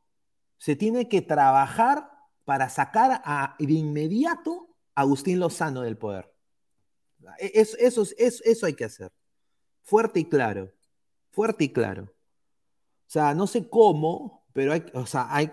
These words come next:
hay, hay, o sea, ese, ese tipo no puede tener la rienda de la Federación Peruana de Fútbol. O sea, eh, no, así Gareca se quede o se vaya. O sea, no podemos discutir de que si es buen técnico o no es buen técnico.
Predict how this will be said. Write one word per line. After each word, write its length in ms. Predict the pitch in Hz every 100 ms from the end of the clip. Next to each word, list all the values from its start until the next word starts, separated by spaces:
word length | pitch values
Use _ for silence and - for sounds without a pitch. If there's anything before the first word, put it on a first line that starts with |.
| -
hay, 220 | 160 175
hay, 200 | 175 180 -
o 60 | 123
sea, 220 | 135 135
ese, 320 | 170 170 - -
ese 200 | 190 202
tipo 280 | 214 -
no 160 | 185 185
puede 160 | 202 196
tener 220 | 165 175
la 100 | 156
rienda 200 | 160 170
de 20 |
la 80 | 156
Federación 360 | 117 107 117 117
Peruana 220 | 113 104
de 60 |
Fútbol. 180 | 95 104
O 1000 | - _ _ _ _ _ _ _ _ _
sea, 640 | - 135 131 123 117 117 110
eh, 580 | 113 117 113 113 117 120 - - - - - -
no, 460 | 143 151 160 - _ _ _ -
así 280 | 120 196
Gareca 360 | 196 185 190 196
se 200 | - 139
quede 200 | 180 190
o 60 | 190
se 160 | 131
vaya. 400 | 123 98 95 95 _ _ _ _
O 40 |
sea, 300 | - 107 104 107
no 160 | 110
podemos 340 | 110 165 220 196
discutir 480 | 175 131 - 202
de 140 | 170 127
que 300 | 113 107 101
si 120 | 160
es 40 |
buen 200 | 160 151
técnico 320 | 131 160 151 123
o 20 |
no 80 | 139
es 60 |
buen 160 | 139 123
técnico. 560 | 151 147 123 127 120